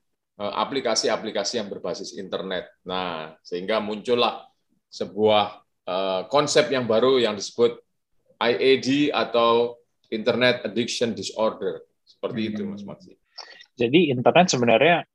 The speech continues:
Speaker 2: hmm, eh, untuk beberapa pihak malah sebenarnya ini hanya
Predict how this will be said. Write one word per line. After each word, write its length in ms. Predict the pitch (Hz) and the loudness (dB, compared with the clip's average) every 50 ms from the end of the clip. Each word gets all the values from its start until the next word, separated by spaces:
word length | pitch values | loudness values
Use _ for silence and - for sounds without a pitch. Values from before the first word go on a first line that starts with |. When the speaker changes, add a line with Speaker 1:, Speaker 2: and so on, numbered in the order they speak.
| _ _ 131 | _ _ -6
Speaker 2:
hmm, 480 | 127 123 120 117 117 117 113 113 120 - _ _ _ - - - _ _ - - _ _ - | -4 -4 -2 -2 -2 -4 -6 -8 -10 -16 _ _ _ -8 -8 -8 _ _ -20 -20 _ _ -12
eh, 500 | 143 139 123 120 117 117 113 113 113 110 110 - _ - | -8 -4 -2 0 2 2 2 2 2 0 -2 -4 _ -4
untuk 240 | 151 123 113 - - | -2 0 0 2 4
beberapa 340 | 120 110 107 113 113 107 - _ | 4 4 6 6 4 4 2 _
pihak 300 | - 110 - 160 - - | -2 2 2 2 2 2
malah 260 | 131 120 113 113 113 | 0 2 2 2 0
sebenarnya 420 | - - 110 101 101 113 127 160 147 | -2 -4 -4 -2 -2 0 -2 -2 -4
ini 120 | 131 131 147 | -4 -4 -2
hanya 560 | 151 135 117 113 113 110 110 107 107 107 107 | 0 0 0 0 0 2 2 2 4 2 2